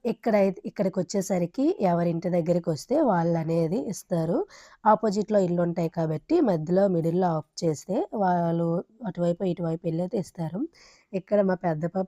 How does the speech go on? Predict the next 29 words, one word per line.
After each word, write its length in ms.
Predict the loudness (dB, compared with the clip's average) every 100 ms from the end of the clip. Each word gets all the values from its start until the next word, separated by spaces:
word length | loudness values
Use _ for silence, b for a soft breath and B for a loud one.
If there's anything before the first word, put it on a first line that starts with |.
| -4
చూడండి 500 | -2 -2 -2 -2 0
ఎంత 500 | 0 -2 -4 0 0 0
క్యూట్‌గా 520 | -2 -2 0 0 0
ఉందో 280 | 0 -2 -2
నేను 240 | 0 0
వీడియో 280 | 0 -2 -2 -2
తీస్తుండగా. 720 | -2 -4 -4 -6 -4 -4 -4 -4 _ b b b
మా 100 | -4
తమ్ముడు 400 | 0 0 0 -2
కూడా 300 | -2 0 2 2 2 2 0 -2 _ _ _ -4
తీశాడు. 420 | -2 0 -2 -2 -4 -4
ఆ 120 | -2 -2
ఫోన్ 340 | -4 -4 -2 -2
క్లారిటీ 440 | -2 -2 -2 -2
అనేది 240 | 0 2 0
సూపర్‌గా 460 | -2 -4 -2 -2 -2
అయితే 260 | -2 -2
నాకు 200 | 0 0
అనిపించిందండి. 920 | -2 -2 -2 -2 -2 -2 -2 -4 -2 -2 -4 B B B B
ఇక్కడ 200 | -2 -2
చూడండి 380 | 0 0 2 2
ఎంత 460 | 2 2 0 -2 0 2 2 -2
క్యూట్‌గా 520 | -2 -2 0 2 2
అయితే 260 | 2 0 2
ఎంత 280 | 2 2 0
క్లారిటీగా 680 | 0 0 2 2 2 2 2
నైట్ 340 | 2 2 2 0
టైమ్ 220 | 0 2 0
కూడా 280 | 0 0